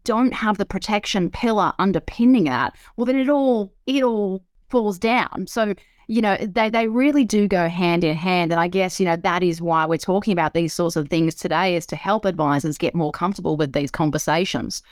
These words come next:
So when we talk about these uncomfortable conversations and, you know, insurance traditionally being viewed as uncool, not sexy, that sort of thing,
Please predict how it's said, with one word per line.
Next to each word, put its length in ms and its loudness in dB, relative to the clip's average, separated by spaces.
So 300 -2
when 280 -4
we 100 0
talk 380 0
about 460 0
these 240 -2
uncomfortable 680 -2
conversations 880 0
and, 260 0
you 100 2
know, 60 2
insurance 640 2
traditionally 600 0
being 380 0
viewed 340 2
as 100 0
uncool, 720 2
not 240 2
sexy, 480 -2
that 200 -2
sort 200 0
of 120 0
thing, 320 -4